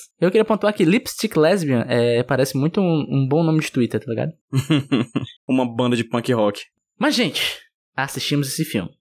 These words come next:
Speaker 1: Agora vamos dar notas para esse filme. Lembrando que a nossa nota há uma dinâmica um pouco diferente, porque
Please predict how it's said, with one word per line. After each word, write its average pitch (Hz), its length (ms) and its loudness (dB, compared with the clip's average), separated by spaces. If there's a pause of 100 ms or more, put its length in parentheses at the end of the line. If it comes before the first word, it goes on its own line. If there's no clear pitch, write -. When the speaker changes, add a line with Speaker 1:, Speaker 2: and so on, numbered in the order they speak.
(160)
Speaker 1:
Agora 127 400 -4
vamos 202 240 -4
dar 220 180 0
notas 151 840 -2
para - 160 -4
esse - 200 -10
filme. - 300 -14 (340)
Lembrando 269 360 2
que 294 80 0
a - 20 2
nossa 240 260 2
nota 175 520 0
há 180 120 0
uma 220 140 0
dinâmica 131 500 0
um 113 40 0
pouco - 200 -4
diferente, 120 600 -2
porque - 480 -2